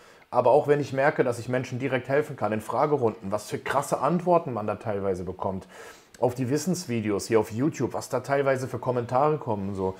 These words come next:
Und ich persönlich, und das, da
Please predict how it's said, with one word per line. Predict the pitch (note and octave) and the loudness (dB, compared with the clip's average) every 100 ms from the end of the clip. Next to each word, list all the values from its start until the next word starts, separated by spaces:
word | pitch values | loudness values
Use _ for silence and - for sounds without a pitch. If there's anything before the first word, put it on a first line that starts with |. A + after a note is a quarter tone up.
| - - - - - | -12 -20 -20 -16 2
Und | A2+ A#2 A#2 - - - _ _ _ _ | 4 4 2 -6 -14 -20 _ _ _ _
ich | D3 - | -6 6
persönlich, | E3+ C#3 D3+ D#3 D#3 - | 6 8 8 6 2 -2
und | B2+ | -4
das, | A#2+ - - _ | -4 -6 -12 _
da | - B2 | -2 -2